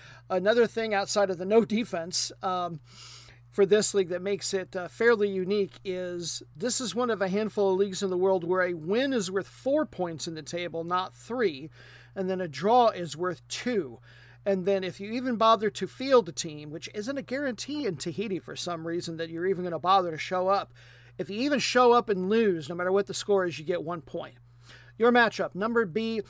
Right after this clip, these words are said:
Pirae, I believe it's pronounced P I R A E, versus number one, A S Dragon. Dragon lead in the table by one.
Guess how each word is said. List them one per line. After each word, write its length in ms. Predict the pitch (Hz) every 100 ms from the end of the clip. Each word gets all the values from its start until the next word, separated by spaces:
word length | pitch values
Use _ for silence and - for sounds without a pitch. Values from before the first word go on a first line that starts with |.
| - - -
Pirae, 560 | 269 285 226 170 147
I 60 | 156
believe 260 | 165 175
it's 120 | 165 -
pronounced 400 | 185 233 - -
P 160 | 226
I 160 | 185 180
R 220 | 185 180
A 140 | -
E, 260 | 180 185 214
versus 380 | 214 196 196 143
number 300 | 185 185 180
one, 300 | 165 185 180 185
A 200 | 185 190
S 240 | 180 -
Dragon. 440 | - 180 196 240 254 - - - 170
Dragon 460 | 165 196 226 208
lead 180 | 202 208
in 100 | 196
the 60 | 180
table 360 | - 214 175
by 260 | 185 185 180
one. 340 | 185 226 240